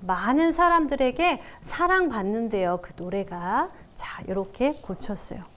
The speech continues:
십이 번 문제 가볼까요? The baby can read the Chinese characters. Chinese characters는 한자를 뜻합니다.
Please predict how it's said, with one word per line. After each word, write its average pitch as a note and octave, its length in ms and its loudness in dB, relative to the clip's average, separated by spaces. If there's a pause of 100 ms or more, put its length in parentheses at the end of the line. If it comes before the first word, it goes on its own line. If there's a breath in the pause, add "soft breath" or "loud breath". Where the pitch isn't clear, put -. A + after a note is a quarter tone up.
(380)
십이 A3+ 460 -2
번 C4 180 0
문제 F#3+ 220 -6
가볼까요? F#3+ 640 0 (1200 soft breath)
The D4+ 120 12
baby D4+ 420 12
can E4 280 6
read C#4+ 460 6
the B3 140 6
Chinese C4+ 600 8
characters. A3+ 680 2
Chinese G#4+ 480 6
characters는 D#4 1000 6
한자를 E4 720 10
뜻합니다. G3 720 0